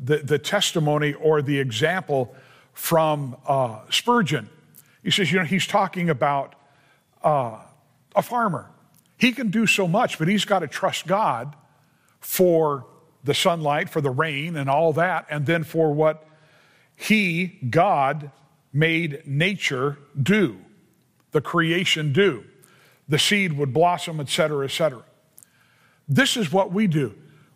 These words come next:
We're here, we're in God's word.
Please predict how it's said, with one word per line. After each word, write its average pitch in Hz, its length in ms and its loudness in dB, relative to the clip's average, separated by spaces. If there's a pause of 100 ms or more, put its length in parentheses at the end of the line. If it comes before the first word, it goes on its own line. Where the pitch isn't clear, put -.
We're 233 260 4
here, 165 440 0
we're 170 320 0
in 247 300 0
God's 175 360 0
word. 131 420 -2